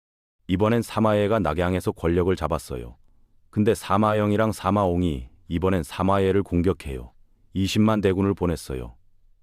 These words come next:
사마예가 어떻게 했냐면요. 바보 황제 사마충을 직접 전쟁터에 데리고 나갔어요. 황제가 직접 출정한다는 명분을 세운 거죠. 근데 사마예가 군사적 천재였어요.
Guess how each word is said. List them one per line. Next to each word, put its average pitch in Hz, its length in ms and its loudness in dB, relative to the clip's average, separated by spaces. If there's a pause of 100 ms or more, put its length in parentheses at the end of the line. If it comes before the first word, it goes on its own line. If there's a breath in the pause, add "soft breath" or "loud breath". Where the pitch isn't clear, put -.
(140)
사마예가 104 640 0
어떻게 - 340 -4
했냐면요. 78 560 -2 (320)
바보 98 380 2
황제 107 360 2
사마충을 104 680 0
직접 - 420 -4
전쟁터에 95 560 2
데리고 90 320 0
나갔어요. 69 640 -4
황제가 113 400 2
직접 - 280 -2
출정한다는 107 680 0
명분을 87 440 0
세운 90 280 -2
거죠. 67 300 -10 (840)
근데 101 320 2
사마예가 110 640 2
군사적 104 640 0
천재였어요. 67 920 -2